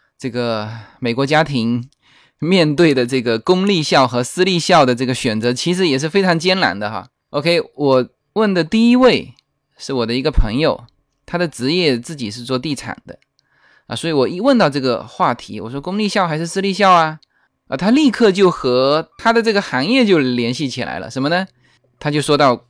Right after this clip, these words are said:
学区的房子嘛，他说，“你还是要去买这个学区房，上公立校。第一呢，这个房子买在这里又不会贬值，是吧？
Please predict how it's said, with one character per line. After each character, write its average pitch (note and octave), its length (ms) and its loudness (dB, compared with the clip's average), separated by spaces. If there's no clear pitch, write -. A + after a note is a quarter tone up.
学 B2+ 160 -6
区 D#3+ 160 -4
的 D#3 80 -2
房 - 280 -6
子 C#3 160 -6
嘛， D2+ 140 -12
他 - 120 -8
说 A#3 180 0
，“你 F#2+ 520 -6
还 A#2 240 -6
是 D3+ 140 -6
要 F#3 160 -2
去 E3 160 -8
买 F#2 400 -4
这 A2 160 -12
个 F2 480 -14
学 G#2+ 340 -6
区 F#3+ 300 -6
房， - 380 -8
上 D3 300 -4
公 G3+ 260 -2
立 F3 160 -2
校。 G#2+ 400 -8
第 A3 160 2
一 C4 60 4
呢， A#3 240 2
这 A#3+ 140 -2
个 G3 100 0
房 C#3+ 440 0
子 C4+ 160 2
买 B2+ 240 2
在 C#3 120 -2
这 C#3 140 -2
里 A2+ 300 -6
又 D#3+ 120 -2
不 C#3+ 140 -4
会 E3+ 160 2
贬 G#2+ 320 -4
值， F2+ 360 -8
是 - 100 -4
吧？ D#3+ 220 2